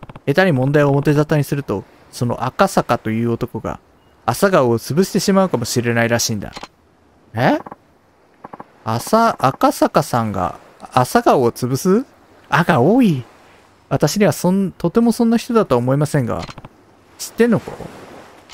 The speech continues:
ええ。地元では有名な議員ですから。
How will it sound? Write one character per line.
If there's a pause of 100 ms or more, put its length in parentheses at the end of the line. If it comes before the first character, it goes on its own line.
(760)
え
え。 (440)
地
元
で
は
有
名
な
議
員
で
す
か
ら。